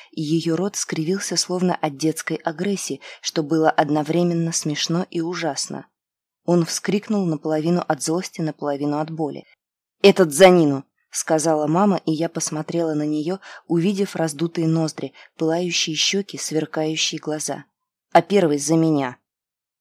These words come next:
Отец зарычал, сползая по каминной доске, и Малк шагнул вперед,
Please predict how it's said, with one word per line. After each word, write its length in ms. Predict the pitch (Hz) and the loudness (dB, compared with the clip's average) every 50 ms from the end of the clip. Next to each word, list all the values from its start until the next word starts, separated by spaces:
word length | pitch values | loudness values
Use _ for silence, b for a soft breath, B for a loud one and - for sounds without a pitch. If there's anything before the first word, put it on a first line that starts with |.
| _ _ _ _ _ _ _ _ - | _ _ _ _ _ _ _ _ -2
Отец 440 | 160 160 - - 196 202 - - | -2 0 0 0 -2 -2 -2 -4
зарычал, 640 | - 151 139 165 165 160 160 - - 190 202 202 190 | -6 -4 0 0 0 0 0 0 0 0 -2 -4 -6
сползая 560 | - - - 160 156 156 143 160 175 185 180 | -10 -8 -4 -2 -2 -2 0 0 -2 -2 -2
по 100 | - 160 | -4 -6
каминной 520 | - - 156 156 156 156 160 156 151 151 | -6 -4 -2 0 0 0 0 0 0 -2
доске, 500 | 143 156 151 151 - - - 151 135 135 B B B B B B | -2 -4 -4 -6 -6 -8 -8 -8 -8 -8 B B B B B B
и 100 | B 165 | B 2
Малк 300 | 156 160 170 185 190 - | 4 4 4 2 0 -2
шагнул 400 | - - - 147 135 151 156 160 | -2 -2 -2 -2 -2 -2 -2 -4
вперед, 440 | 156 - - 165 156 170 196 208 - | -6 -8 -6 -4 -4 -2 -4 -6 -6